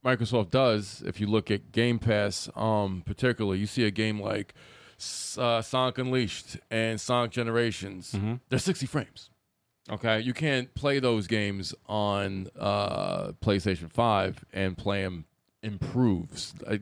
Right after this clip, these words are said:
Speaker 1: you know, uh, Microsoft cares about improving, uh, past generations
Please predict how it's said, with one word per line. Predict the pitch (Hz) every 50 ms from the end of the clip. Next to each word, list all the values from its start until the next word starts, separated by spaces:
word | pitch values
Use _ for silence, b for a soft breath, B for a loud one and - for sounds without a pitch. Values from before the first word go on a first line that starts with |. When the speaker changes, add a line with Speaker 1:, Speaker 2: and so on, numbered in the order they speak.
| -
Speaker 1:
you | - 120
know, | 107 107
uh, | - 123 131 -
Microsoft | - 117 131 147 135 135 - - 139 - -
cares | - 143 135 127 117 113
about | 101 95 110 110 107 -
improving, | 107 101 - - - 131 131 123 107 110 107 101 98 87 b b b b b b b b b b b _ _ _ _ _ _ _ _ -
uh, | 123 120 117 113 110 110
past | - - 127 120 120 110 -
generations | 123 117 113 110 117 117 110 - - 95 95 78 -